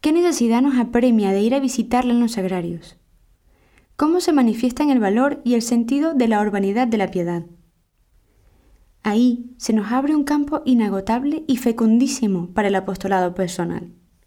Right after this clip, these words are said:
Si nuestra vida es de verdad eucarística, si toda nuestra jornada gira en torno al santo sacrificio y al sagrario, nos saldrá como algo natural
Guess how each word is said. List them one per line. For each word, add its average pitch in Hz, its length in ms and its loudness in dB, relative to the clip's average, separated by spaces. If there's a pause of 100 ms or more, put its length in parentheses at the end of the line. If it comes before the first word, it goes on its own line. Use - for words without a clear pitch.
(800)
Si - 160 0
nuestra 269 320 2
vida 330 340 0
es 226 160 -2
de 269 100 2
verdad 226 280 0
eucarística, 208 880 -4 (180)
si - 220 -4
toda 320 240 0
nuestra 330 340 -2
jornada 220 460 0
gira 285 340 -2
en 269 140 2
torno 226 240 0
al 208 80 -2
santo 254 300 0
sacrificio 254 800 -4
y 233 120 0
al 190 120 0
sagrario, 196 640 -2 (560)
nos 254 180 2
saldrá 262 400 2
como 226 280 2
algo 226 200 2
natural 247 520 0